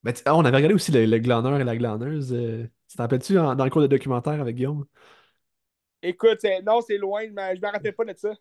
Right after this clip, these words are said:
Speaker 1: C'est genre des gens qui ramassent des roches puis des patates puis tout, puis c'est juste beau, là, c'est, c'est
Speaker 2: <laughs>
Speaker 1: pas grand-chose, hein, mais c'est beau,
Speaker 2: Ouais,
Speaker 1: c'est le fun
Speaker 2: ouais.
Speaker 1: à écouter, là, tu sais, c'est, ça fait du bien.
Speaker 2: Merci.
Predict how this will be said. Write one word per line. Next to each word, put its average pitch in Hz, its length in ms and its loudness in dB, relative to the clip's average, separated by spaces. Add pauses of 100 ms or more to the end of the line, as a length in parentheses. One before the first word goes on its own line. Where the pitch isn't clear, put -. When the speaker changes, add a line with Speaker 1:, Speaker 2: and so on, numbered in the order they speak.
Speaker 1:
C'est 117 60 -10
genre 131 120 -2
des 135 160 0
gens 143 160 2
qui 139 140 0
ramassent 120 340 2
des 113 220 2
roches 120 260 -2
puis - 60 -20
des 113 100 -4
patates 123 460 -6
puis - 100 -20
tout, 135 120 -6 (120)
puis 107 260 -4
c'est 123 220 -8
juste 156 200 2
beau, 113 240 2
là, 110 120 -6
c'est, 123 140 -8
c'est 120 320 -10
Speaker 2:
<laughs> - 240 4
Speaker 1:
pas 147 100 6
grand-chose, 170 420 6
hein, 127 40 4
mais 127 80 0
c'est 127 120 0
beau, 123 200 2
Speaker 2:
Ouais, 226 60 4
Speaker 1:
c'est 247 40 8
le 262 60 8
fun 285 140 8
Speaker 2:
ouais. 156 40 4
Speaker 1:
à 127 60 0
écouter, 143 240 -8
là, 127 80 -8
tu 123 100 -12
sais, - 80 -16
c'est, 123 160 -14 (220)
ça 120 80 -8
fait 127 100 -6
du 131 80 -6
bien. 120 120 -4
Speaker 2:
Merci. 233 440 -12